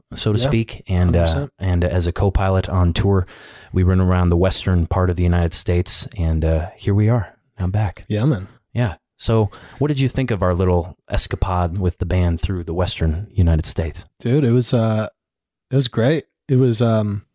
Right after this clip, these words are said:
Speaker 2: I haven't been on the road in a long time, so that was kinda like the reinitiation,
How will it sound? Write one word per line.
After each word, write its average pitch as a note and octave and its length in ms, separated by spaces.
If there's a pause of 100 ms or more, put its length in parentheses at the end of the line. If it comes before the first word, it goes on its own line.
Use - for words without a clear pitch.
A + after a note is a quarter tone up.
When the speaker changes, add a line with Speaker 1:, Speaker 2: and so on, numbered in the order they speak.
(140)
Speaker 2:
I A#2+ 60
haven't D#3 200
been D#3 100
on C#3+ 100
the A#2 80
road C3 220
in D#3+ 60
a A#2+ 40
long G#2+ 180
time, G#2+ 240
so A2 140
that A2 120
was A2 120
kinda B2 240
like G#2+ 360 (580)
the C#3 120
reinitiation, A#2 1200